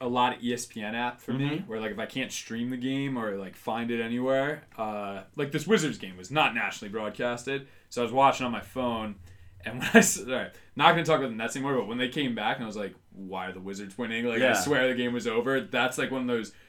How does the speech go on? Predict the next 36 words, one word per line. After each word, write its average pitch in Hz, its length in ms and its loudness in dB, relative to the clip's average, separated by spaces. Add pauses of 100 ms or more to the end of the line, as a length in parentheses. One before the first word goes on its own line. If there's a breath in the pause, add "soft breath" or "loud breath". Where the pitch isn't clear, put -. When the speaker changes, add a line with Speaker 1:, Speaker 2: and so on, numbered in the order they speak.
(280 soft breath)
Speaker 1:
like, 110 160 -4
my 117 120 -2
heart 135 220 0
sank, 131 400 -2 (140)
but 127 100 0
I 113 80 -2
was 107 100 -4
like, 104 300 -8
"I'm 117 160 -10
kinda 135 320 -2
happy 127 240 0
I 127 40 4
wasn't 113 240 2
watching," 110 340 -2
'cause 113 140 4
I'd 101 120 4
Speaker 2:
Yeah. 98 80 -6
Speaker 1:
be 95 80 -16
cursing 135 640 -4
at 95 140 -10
the 110 60 -10
T 113 200 -2
V 110 160 -2
right 101 80 2
Speaker 2:
Yeah. 92 300 0 (400 soft breath)
Speaker 1:
now. 143 160 12
Um, 143 100 4
but 139 160 2
my 147 220 6
question, 156 800 -2 (300 loud breath)
biggest 170 280 4
question 160 260 2
about 127 80 -2
the 120 60 -2
Knicks, 117 400 -4 (600 soft breath)
um, 123 580 4